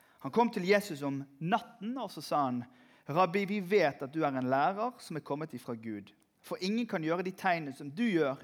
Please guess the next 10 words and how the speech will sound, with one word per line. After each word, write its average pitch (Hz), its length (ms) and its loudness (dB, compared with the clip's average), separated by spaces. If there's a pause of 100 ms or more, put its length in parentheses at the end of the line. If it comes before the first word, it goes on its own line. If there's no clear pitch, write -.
uten 170 240 -6
at 131 180 -6
Gud 135 180 -6
er 117 60 -4
med 113 120 -6
ham.' 107 180 -14 (720)
Og 139 60 0
Jesus 170 240 -2
svarte, 147 440 -2 (240)
'Sannelig, 175 580 4